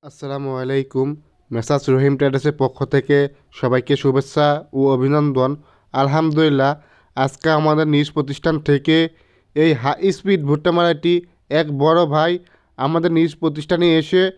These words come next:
ক্রয় করেছেন। বড় ভাইটিকে অসংখ্য ধন্যবাদ আমাদের কাছ থেকে এই হাই স্পিড ভুট্টা মারাইটি ক্রয় করার জন্য। এই হাই স্পিড ভুট্টা মারাইটি আপনারা চার ঘোড়া ডিজেল ইঞ্জিন অথবা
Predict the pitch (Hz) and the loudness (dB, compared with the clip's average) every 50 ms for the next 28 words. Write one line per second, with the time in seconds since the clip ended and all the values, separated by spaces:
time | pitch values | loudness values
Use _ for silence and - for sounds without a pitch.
0 | _ _ _ _ _ _ - 165 175 185 190 175 180 170 151 151 - 131 117 104 | _ _ _ _ _ _ -2 0 2 2 2 2 2 0 0 -2 -4 -6 -8 -8
1 | 117 - _ _ _ _ _ _ _ _ 120 123 151 170 185 170 180 175 160 175 | -10 -16 _ _ _ _ _ _ _ _ -2 0 2 2 2 2 2 0 0 -2
2 | 180 170 185 180 175 - 208 190 165 170 175 160 170 170 175 175 165 175 180 185 | -2 0 0 0 0 0 -4 -4 -2 -2 0 0 0 0 0 0 2 0 0 0
3 | 180 - _ _ _ _ _ _ - 131 151 170 170 170 185 175 185 180 170 - | -2 -8 _ _ _ _ _ _ -8 -4 -2 -2 0 0 0 0 0 -2 -2 -4
4 | - - 180 175 170 185 185 190 185 185 _ _ _ _ _ _ - 151 165 170 | -4 -4 -2 0 2 2 2 2 0 -2 _ _ _ _ _ _ -4 0 0 0
5 | 147 135 151 160 147 - 196 - - - 190 185 156 147 156 151 - 185 175 180 | 0 0 0 -2 -2 -2 -6 -10 -4 -2 -2 -2 -2 -4 -4 -2 0 0 2 2
6 | 180 180 160 - 185 190 190 185 185 _ _ _ _ _ _ _ - 175 185 190 | 2 0 0 0 0 0 0 0 -4 _ _ _ _ _ _ _ 0 0 0 0
7 | 180 185 180 170 156 143 131 131 143 131 127 117 110 104 - _ _ _ _ _ | 0 0 0 0 0 0 -2 -4 -4 -4 -6 -8 -10 -12 -16 _ _ _ _ _
8 | _ _ _ _ _ _ _ _ _ - 202 208 208 190 170 185 185 180 196 220 | _ _ _ _ _ _ _ _ _ 0 2 4 4 4 4 2 0 0 0 -4
9 | 170 - 214 226 180 170 170 151 185 214 208 208 214 208 202 202 208 190 180 175 | -4 -4 -4 -2 0 -2 0 2 2 2 4 4 4 2 2 2 0 0 0 0
10 | 190 202 202 202 208 202 - _ _ _ _ - 196 196 208 208 196 180 196 208 | 0 2 4 4 2 0 -2 _ _ _ _ -2 0 2 2 2 2 2 2 2
11 | 208 180 170 185 180 175 208 208 208 196 185 185 170 175 208 214 214 214 - _ | 2 2 -2 -4 -2 0 0 2 2 0 -2 -2 -2 0 0 0 0 -2 -6 _
12 | _ _ - - 165 170 170 202 190 208 | _ _ -4 -2 -2 0 0 0 2 2